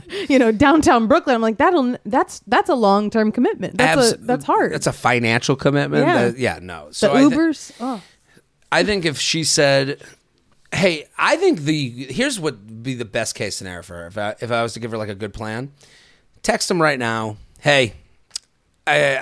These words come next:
Speaker 1: I keep thinking of our conversation. It was really nice to hear from you. Next time you're in town,
Speaker 2: Yeah.
Speaker 1: shoot me a text. Would love to get together.'"
Speaker 2: It, like, leaves the ball in his court. And then
Speaker 1: Totally.
Speaker 2: if he's into it, he'll shoot you that text.
Speaker 1: Right.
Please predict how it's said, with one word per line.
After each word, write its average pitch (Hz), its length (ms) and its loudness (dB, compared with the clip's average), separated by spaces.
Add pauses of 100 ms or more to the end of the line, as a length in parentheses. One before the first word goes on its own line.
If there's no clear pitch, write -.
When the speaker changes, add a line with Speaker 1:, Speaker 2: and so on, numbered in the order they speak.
(120)
Speaker 1:
I 139 120 -2 (140)
keep 180 180 -8
thinking 143 300 -2
of 117 100 0
our 117 100 2
conversation. 110 760 -4
It 110 60 -6
was 110 220 -8
really 131 220 -2
nice 117 220 -4
to 107 80 -8
hear 107 120 -2
from 131 200 -2
you. 135 160 0 (580)
Next 147 340 -2
time 147 300 0
you're 127 260 4
in 123 160 4
town, 113 480 0
Speaker 2:
Yeah. 151 260 -6 (280)
Speaker 1:
shoot - 320 2
me 123 140 0
a 107 80 0
text. - 360 -4
Would 104 120 -10
love 98 160 -8
to 95 80 -16
get 92 120 -14
together.'" - 380 -20 (240)
Speaker 2:
It, 208 80 -10
like, 175 180 -6
leaves 214 280 -4
the 202 80 -6
ball 175 240 2
in 170 60 -6
his 151 260 -8
court. 113 300 -6
And - 80 -20
then - 60 -16
Speaker 1:
Totally. 135 320 2
Speaker 2:
if 214 60 -2
he's 214 100 -2
into 220 280 0
it, 262 240 0 (180)
he'll 269 80 0
shoot 359 220 -2
you 285 80 0
that 190 160 2
text. - 340 -10
Speaker 1:
Right. 107 300 2